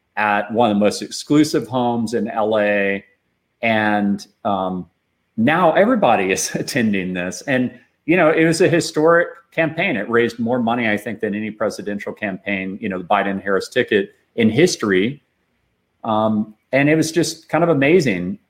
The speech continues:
that, that, that we had all this access. D J Questlove did an amazing fundraiser. Oh my gosh, the music was so good, and the tempo of that event was so good. And there's so many things that I got reconnected with and involved in for the first time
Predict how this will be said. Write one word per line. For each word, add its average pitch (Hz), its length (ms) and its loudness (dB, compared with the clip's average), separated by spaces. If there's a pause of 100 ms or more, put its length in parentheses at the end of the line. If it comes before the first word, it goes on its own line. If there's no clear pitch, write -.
that, 107 460 0
that, 107 300 0 (140)
that 110 320 2 (240)
we 113 140 -2
had 123 180 2
all 123 160 6
this 117 200 2
access. 113 540 -2
D 127 180 0
J 117 260 0
Questlove 139 720 2
did 110 160 0
an 104 100 0
amazing 131 800 0
fundraiser. 127 840 2
Oh 120 120 -2
my 104 160 -2
gosh, 104 320 0
the 101 40 -8
music 104 400 -4
was 98 160 -8
so 101 200 -4
good, 104 320 -2
and 90 160 -10 (460)
the 95 300 2 (200)
tempo 117 380 4
of 98 140 2
that 104 200 4
event 107 360 -2
was 107 160 -4
so 110 160 0
good. 107 360 0 (880)
And 160 120 2
there's 160 200 4
so 185 100 4
many 185 220 4
things 170 400 2
that 131 100 6
I 127 80 6
got 117 560 0
reconnected 120 1040 0
with 117 340 2
and 107 160 -2
involved 107 420 0
in 98 220 -4
for 104 180 -10
the 92 80 -6
first 117 400 -4
time 117 720 -2